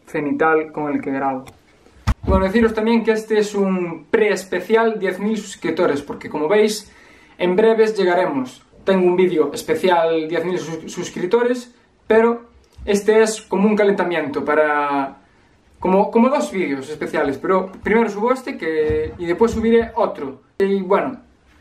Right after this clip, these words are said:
ya, ya lo veréis. Siento que este vídeo haya sido tan largo, pero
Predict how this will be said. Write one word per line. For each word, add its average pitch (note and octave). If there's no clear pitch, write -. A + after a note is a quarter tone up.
ya, F3+
ya G#3+
lo A3
veréis. D3
Siento G#3
que A3
este A3
vídeo A3
haya G#3+
sido G#3
tan G3+
largo, A#3
pero F#3